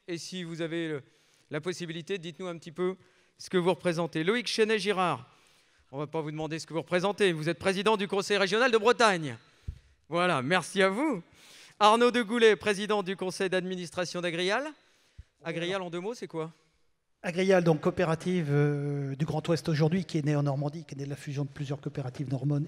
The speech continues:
Speaker 2: et y compris des coopératives bretonnes, et en l'occurrence Coralis ici. Donc aujourd'hui, c'est une coopérative importante. C'est même la première de France par son chiffre d'affaires, six milliards d'euros. Par son nombre d'agriculteurs, euh, sans doute aussi une des premières, treize mille adhérents engagés et vingt-deux mille salariés,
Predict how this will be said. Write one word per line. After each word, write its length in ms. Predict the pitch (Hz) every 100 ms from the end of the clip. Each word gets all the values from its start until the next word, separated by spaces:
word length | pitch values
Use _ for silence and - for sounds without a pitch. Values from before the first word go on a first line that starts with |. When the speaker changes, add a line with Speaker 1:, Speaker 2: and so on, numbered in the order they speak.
| -
Speaker 2:
et 80 | 175
y 80 | 175
compris 320 | 170 160 175
des 80 | 151
coopératives 480 | 160 151 147 143 143
bretonnes, 380 | 147 151 151 135
et 80 |
en 60 | 135
l'occurrence 380 | 139 - 139 -
Coralis 420 | - 127 143 -
ici. 260 | 143 - 180
Donc 220 | 143 -
aujourd'hui, 320 | 127 131 147
c'est 240 | - 143 139
une 80 |
coopérative 440 | 135 139 135 135 135
importante. 400 | 131 127 - -
C'est 120 | 175
même 160 | 160 151
la 100 | 156
première 320 | 170 156 143
de 80 | 147
France 420 | - 165 - - - - - - - - _
par 160 | 160
son 140 | - 147
chiffre 240 | - 147
d'affaires, 400 | 151 - 180 190
six 200 | - 170
milliards 380 | 151 151 147 135
d'euros. 420 | 143 139 170 190 - - - - _ _ _
Par 140 | 156 -
son 180 | 160
nombre 160 | 156 156
d'agriculteurs, 840 | 151 143 147 160 - 160 156 131
euh, 240 | 143 143 135
sans 180 | -
doute 200 | 139 147
aussi 220 | 156 - 160
une 80 |
des 100 | 143
premières, 380 | 147 156 151 170
treize 200 | - 156
mille 200 | 156 156
adhérents 320 | 151 147 147
engagés 420 | 147 147 139 170 175
et 60 | 165
vingt-deux 280 | 151 151 151
mille 180 | 151 139
salariés, 560 | 156 139 143 151 185